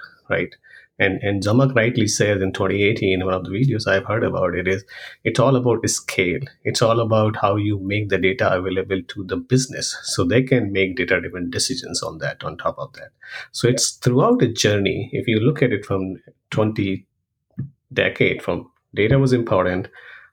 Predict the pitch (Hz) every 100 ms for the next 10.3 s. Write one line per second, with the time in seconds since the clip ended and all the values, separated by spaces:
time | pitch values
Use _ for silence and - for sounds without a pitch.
0 | _ 98 104 90 98 104 110 117 139 107
1 | 95 104 98 98 - 117 123 98 87 85
2 | - 90 82 - - 95 98 - 104 90
3 | 76 90 107 127 95 87 - 85 - -
4 | - 139 - - - 101 107 110 - -
5 | 131 127 110 101 92 95 92 120 135 -
6 | - - 80 143 - - - - 101 98
7 | 120 139 110 - 107 87 90 151 - -
8 | _ 98 98 104 120 120 - - 123 -
9 | 110 98 95 92 98 110 127 127 98 98
10 | - 113 98